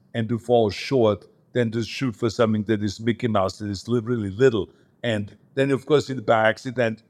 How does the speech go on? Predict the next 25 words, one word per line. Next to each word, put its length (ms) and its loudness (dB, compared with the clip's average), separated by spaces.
you're 120 -6
never 220 4
gonna 240 0
reach 280 -6
the 80 -8
stars. 560 -6
So 160 -6
this 240 2
is 60 -8
not 180 2
gonna 220 2
happen. 340 0
So 160 -10
therefore, 340 0
let's 360 -2
go 340 -2
all 420 -4
out 380 0
and, 300 -4
uh, 120 -2
shoot 300 -6
for 120 -6
the 100 0
big 340 -2
goal. 340 -2